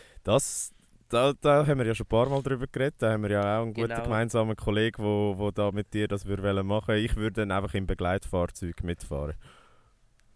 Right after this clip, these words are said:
Speaker 2: Ja, safe, das bräuchte es unbedingt. Also du musst irgendwie all, ich sag jetzt mal, ja, brauchst wahrscheinlich schon alle fünfzehn Kilometer, äh,
Speaker 1: Ich,
Speaker 2: irgendwie
Speaker 1: ich
Speaker 2: ein, eine Versorgungsstation.
Speaker 1: Genau,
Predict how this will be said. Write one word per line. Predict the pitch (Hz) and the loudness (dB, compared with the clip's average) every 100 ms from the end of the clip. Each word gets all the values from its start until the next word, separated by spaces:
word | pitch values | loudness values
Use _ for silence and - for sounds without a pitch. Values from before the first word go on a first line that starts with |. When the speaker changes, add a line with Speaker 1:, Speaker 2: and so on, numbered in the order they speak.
| - | -6
Speaker 2:
Ja, | 123 131 | 0 0
safe, | 131 127 135 - | 0 -2 -2 -4
das | 127 | -12
bräuchte | - 131 131 | -8 -8 -8
es | 127 | -10
unbedingt. | - 135 127 127 135 143 | -8 -8 -8 -8 -10 -10
Also | 127 117 | -14 -12
du | 120 | -12
musst | 120 - | -10 -10
irgendwie | 120 123 117 | -12 -10 -8
all, | 120 117 123 120 123 | -6 -6 -6 -8 -14
ich | - | -14
sag | 113 113 | -12 -12
jetzt | - | -14
mal, | 117 113 113 117 _ _ _ _ _ _ _ _ - | -12 -12 -12 -16 _ _ _ _ _ _ _ _ -8
ja, | 117 120 117 - - | -4 -4 -4 -18 -10
brauchst | 131 123 - | -8 -8 -8
wahrscheinlich | 131 123 | -8 -8
schon | - 127 | -8 -4
alle | 123 | -4
fünfzehn | 127 139 - - | -4 -6 -8 -16
Kilometer, | - 135 123 123 123 - 120 117 117 117 | -10 -8 -6 -6 -8 -10 -6 -4 -4 -4
äh, | 117 - _ _ _ _ _ _ _ _ _ - - - | -6 -12 _ _ _ _ _ _ _ _ _ -20 -20 -8
Speaker 1:
Ich, | 101 | -6
Speaker 2:
irgendwie | 135 127 135 | -4 -4 -2
Speaker 1:
ich | |
Speaker 2:
ein, | 123 123 123 | -2 -4 -8
eine | 123 120 120 | -8 -6 -10
Versorgungsstation. | - 123 123 127 147 139 - 131 - - | -10 -6 -4 -4 -6 -10 -6 -6 -6 2
Speaker 1:
Genau, | - | 2